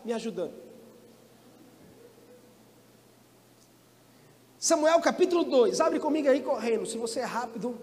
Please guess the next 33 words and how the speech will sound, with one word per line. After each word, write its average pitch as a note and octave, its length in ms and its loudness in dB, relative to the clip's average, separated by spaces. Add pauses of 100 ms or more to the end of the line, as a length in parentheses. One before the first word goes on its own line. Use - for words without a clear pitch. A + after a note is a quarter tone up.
tá A3+ 100 -4
lá, G3+ 180 -4
logo G3+ 240 -6
no A#3 80 -4
comecinho A3 460 -2
da G3 140 -2
Bíblia. D3 340 -8 (1120)
Depois F3+ 340 -2
dos G#3 140 -2
cinco A#3+ 200 -4
primeiros G#3+ 300 -2
livros, A3 280 -4 (460)
você - 140 -12
vai F#3+ 100 -4
se F#3+ 120 -6
deparar F3+ 340 -4
com F3+ 100 -16
Samuel. D#3+ 440 -6 (1500)
Capítulo C#4 360 0
dois, D4 220 2
do C4 80 -2
doze C#4 320 4
ao C4+ 80 4
dezessete, C4 560 2
a - 20 4
Bíblia C4 240 2
diz: A#3+ 420 0 (200)
"Os - 220 6
filhos F#4 240 4
de D4 80 4
Eli C#4+ 520 2
eram D4 280 2
ímpios." - 1040 -2